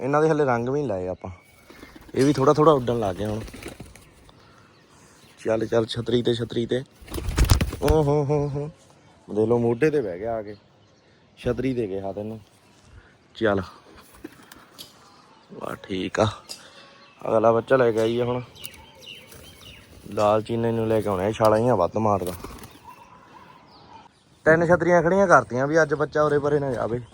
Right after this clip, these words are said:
ਤਿੰਨੇ ਆਪਾਂ ਜਮਾਂ ਬਰੋਬਰ, ਬਰੋਬਰ ਕਰਤੀਆਂ, ਦੇਖ ਲਓ,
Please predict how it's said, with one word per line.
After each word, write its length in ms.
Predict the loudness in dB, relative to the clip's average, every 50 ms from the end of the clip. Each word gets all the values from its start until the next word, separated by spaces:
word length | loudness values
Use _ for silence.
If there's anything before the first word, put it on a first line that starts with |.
| -14 -4 0
ਤਿੰਨੇ 260 | 2 4 6 6 6
ਆਪਾਂ 200 | 6 6 4 4
ਜਮਾਂ 240 | 4 4 4 2 4
ਬਰੋਬਰ, 320 | 4 2 2 2 2 0
ਬਰੋਬਰ 340 | 0 0 -2 -2 -2 -4 -2
ਕਰਤੀਆਂ, 440 | -2 -2 -2 -2 -6 -10 -8 -8 -6
ਦੇਖ 140 | -8 -8
ਲਓ, 140 | -10 -14 -18